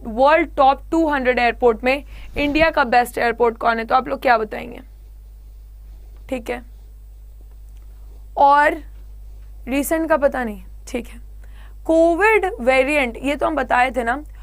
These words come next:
को-, ये कोविड वेरिएंट एक्ससी का पहला केस इंडिया में कहाँ आया है?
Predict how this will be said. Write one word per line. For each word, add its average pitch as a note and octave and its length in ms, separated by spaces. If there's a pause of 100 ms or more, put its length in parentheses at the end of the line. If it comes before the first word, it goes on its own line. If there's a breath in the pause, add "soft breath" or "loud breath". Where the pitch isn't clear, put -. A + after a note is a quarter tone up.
(220 soft breath)
को-, D#4 580 (180)
ये C4 260
कोविड C#4 420
वेरिएंट D4+ 460
एक्ससी - 600 (1200 soft breath)
का - 100
पहला D4 480
केस D4 380
इंडिया C4+ 420
में C4+ 140
कहाँ C4 440
आया G#3+ 200
है? - 180